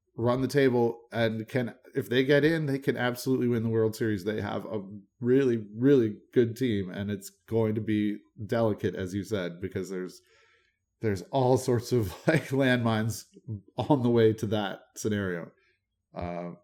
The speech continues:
but, you know, uh, I'm just trying to savor it, uh, which is to say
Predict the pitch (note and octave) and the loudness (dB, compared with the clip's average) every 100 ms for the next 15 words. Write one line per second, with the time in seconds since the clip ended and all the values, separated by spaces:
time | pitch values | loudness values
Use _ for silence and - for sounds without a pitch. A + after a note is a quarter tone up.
0 | _ _ - A#2+ A2+ - B2 A2 G2+ G2 | _ _ -4 -2 -2 -4 -4 -2 -4 -8
1 | _ _ _ F#2+ G2 G#2 G#2+ - - _ | _ _ _ -8 -6 -6 -8 -10 -16 _
2 | _ _ _ _ _ _ _ _ _ _ | _ _ _ _ _ _ _ _ _ _
3 | _ _ _ - A2+ A#2 A2+ - G#2 F#2+ | _ _ _ -10 -6 -6 -8 -6 -6 -6
4 | - G#2+ G2 F2 E2+ - _ _ _ _ | -6 -4 -4 -6 -10 -16 _ _ _ _
5 | F#2 G2+ A#2 B2 - - D#3+ B2 G#2 | -4 -2 0 -2 -6 0 4 4 2